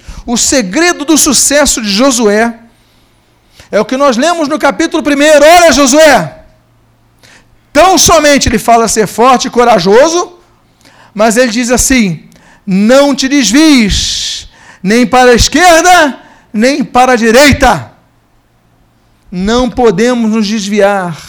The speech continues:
nem um centímetro da voz de Deus, porque a palavra de Deus se cumpre. A Bíblia diz, no livro do filho de Amós,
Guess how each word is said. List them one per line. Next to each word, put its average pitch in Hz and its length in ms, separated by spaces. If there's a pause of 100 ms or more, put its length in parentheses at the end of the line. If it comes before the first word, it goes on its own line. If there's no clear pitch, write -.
(880)
nem 262 240
um 277 80
centímetro 220 1040 (520)
da 190 220
voz 175 320
de 170 100
Deus, 170 960 (260)
porque 185 240
a 220 60
palavra 214 440
de 170 60
Deus 190 200
se - 100
cumpre. 160 560 (640)
A 202 100
Bíblia 285 220
diz, 285 720 (400)
no 226 140
livro 277 280
do 285 120
filho 294 320
de 294 80
Amós, 269 800